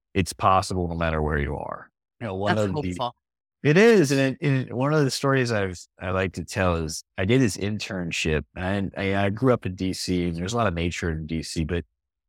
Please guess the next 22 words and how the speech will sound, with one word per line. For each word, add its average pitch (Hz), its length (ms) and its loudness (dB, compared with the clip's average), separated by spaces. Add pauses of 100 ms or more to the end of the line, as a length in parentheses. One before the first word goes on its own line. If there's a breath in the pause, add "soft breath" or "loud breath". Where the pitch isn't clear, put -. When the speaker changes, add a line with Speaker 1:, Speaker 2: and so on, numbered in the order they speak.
Speaker 1:
I 131 240 2
was 131 140 4
never 139 220 2
really 117 320 2
aware 87 500 2
of 73 100 -4 (220)
power 82 320 2
of 71 140 -8
it. 73 40 -10
And 73 80 -10
I 90 60 -6
did 113 160 -2
this 98 220 -4
internship 98 640 -4
when 82 100 -6
I 82 120 -4
was 78 140 -8
twenty-one 98 640 0
in 80 80 -4
New 92 80 2
York 92 260 4
City, 85 480 -2